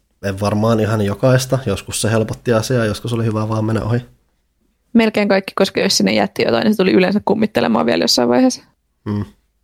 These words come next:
Speaker 2: Onko peli oikeasti niin hyvä, mitä Panu hehkuttaa? Pelihän on käytännössä oikeitten osien etsimistä ja e-, edestakaisin ramppausta.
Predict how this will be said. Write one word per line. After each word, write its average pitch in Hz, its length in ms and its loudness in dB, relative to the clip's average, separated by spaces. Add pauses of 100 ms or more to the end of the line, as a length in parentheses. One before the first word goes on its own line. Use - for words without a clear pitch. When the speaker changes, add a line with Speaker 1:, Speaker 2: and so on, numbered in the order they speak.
(1600)
Speaker 2:
Onko 254 220 4
peli 262 260 4
oikeasti 240 400 2
niin 214 160 6
hyvä, 254 180 6
mitä 208 180 0
Panu 285 220 2
hehkuttaa? - 480 0 (360)
Pelihän 220 340 2
on 202 80 2
käytännössä 220 480 2
oikeitten 208 480 2
osien 202 340 4
etsimistä 208 480 2
ja 110 100 0
e-, 127 220 0
edestakaisin 220 540 2
ramppausta. - 600 -2